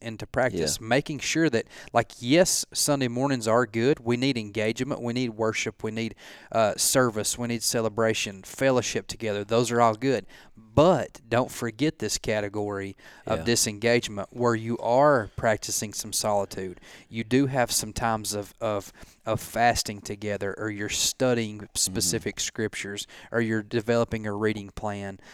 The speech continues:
Speaker 1: uh, or something along those lines. And so, uh,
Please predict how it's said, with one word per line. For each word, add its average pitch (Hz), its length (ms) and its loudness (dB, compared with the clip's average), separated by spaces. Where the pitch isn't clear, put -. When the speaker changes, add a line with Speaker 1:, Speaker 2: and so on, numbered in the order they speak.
Speaker 1:
uh, 104 220 -2
or 107 80 -4
something 131 460 0
along 110 360 0
those 101 240 -4
lines. 98 480 -8
And 113 200 -6
so, 107 460 2
uh, 104 260 2